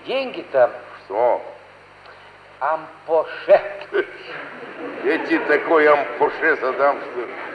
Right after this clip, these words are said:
Speaker 1: Ай, как много денег было.
Speaker 2: Сплыли,
Speaker 1: Ай.
Speaker 2: да сплыли.
Speaker 1: Зачем вы их отдали?
Speaker 2: Помешался, Аркадий, как зачем? Ведь они не мои.
Speaker 1: Чуть-чуть. Вот вы говорите, что умны.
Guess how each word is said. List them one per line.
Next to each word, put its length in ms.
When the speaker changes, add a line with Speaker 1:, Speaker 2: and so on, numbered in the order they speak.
Speaker 1:
Ай, 240
как 240
много 440
денег 520
было. 540
Speaker 2:
Сплыли, 280
Speaker 1:
Ай. 320
Speaker 2:
да 120
сплыли. 840
Speaker 1:
Зачем 500
вы 160
их 160
отдали? 360
Speaker 2:
Помешался, 640
Аркадий, 400
как 160
зачем? 380
Ведь 180
они 200
не 120
мои. 320
Speaker 1:
Чуть-чуть. 260
Вот 160
вы 140
говорите, 320
что 180
умны. 580